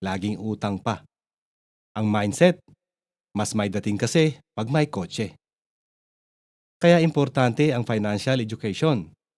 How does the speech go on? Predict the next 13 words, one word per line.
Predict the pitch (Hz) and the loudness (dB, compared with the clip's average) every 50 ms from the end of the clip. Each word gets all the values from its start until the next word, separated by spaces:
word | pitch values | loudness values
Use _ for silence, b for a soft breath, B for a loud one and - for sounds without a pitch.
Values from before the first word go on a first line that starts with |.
| _ _ _ _ | _ _ _ _
Sa | - - 107 | -4 -2 0
mga | 107 107 107 107 - | 0 0 0 -2 -2
paaralan, | 107 101 98 104 110 127 147 143 127 110 90 - _ _ _ _ - | -2 -2 -2 0 2 2 4 4 2 0 -4 -8 _ _ _ _ -8
bihirang | 98 107 107 113 120 117 113 110 | -4 -2 0 2 2 2 0 0
ituro | 113 107 - 113 104 101 101 98 | -2 -4 -4 -4 -2 -2 -4 -4
ito. | 98 - 131 117 95 - _ _ _ _ _ _ _ _ _ _ _ _ _ _ - | -4 -2 -2 -2 -2 -4 _ _ _ _ _ _ _ _ _ _ _ _ _ _ -10
Sa | - 120 | -6 -4
bahay | 104 117 107 98 107 107 | -2 0 0 0 0 0
naman, | 117 135 156 156 151 143 135 - _ _ _ | 2 4 4 4 2 0 -4 -10 _ _ _
madalas | - 95 87 104 107 113 127 135 135 - | -8 -6 -4 0 2 4 4 4 2 0
ang | 101 95 90 | -4 -6 -6
alam | 95 95 92 | -6 -6 -4
lang | 92 107 127 131 131 127 | -2 0 0 0 0 -2